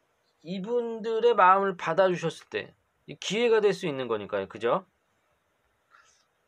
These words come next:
뭐, 여러분들의 이상형이 아닌 건 아닌 거고요. 자, 요거 마카롱 타로, 귀여운 타로로 여러분들의 또 뼈를 한번 때려 드릴게요. 잠시만요.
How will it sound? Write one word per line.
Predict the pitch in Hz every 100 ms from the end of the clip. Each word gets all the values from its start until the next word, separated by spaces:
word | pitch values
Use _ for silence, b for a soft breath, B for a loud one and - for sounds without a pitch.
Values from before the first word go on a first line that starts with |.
| _ _ _ _ _ _ _ _ _ _ _ _ -
뭐, | 120
여러분들의 | 117 135 147 147 143 139
이상형이 | 123 143 156 147 139 139 151
아닌 | 98 123 143
건 | 185
아닌 | 180 123 110
거고요. | 92 87 - _ _ _ _ _ _ _ _ _ _ _ _ _ _ _ _
자, | 101 90 92 -
요거 | 117 123 117 147
마카롱 | 135 120 - 156 156
타로, | 147 143 113 120 135
귀여운 | - 135 151 151 156 156
타로로 | 151 156 139 139 165 185 160
여러분들의 | 110 120 117 120 117 110
또 | - 104 -
뼈를 | 143 175 185
한번 | 170 143 127 127 139
때려 | 175 180
드릴게요. | 180 113 - 117
잠시만요. | 101 104 113 110 98 101 151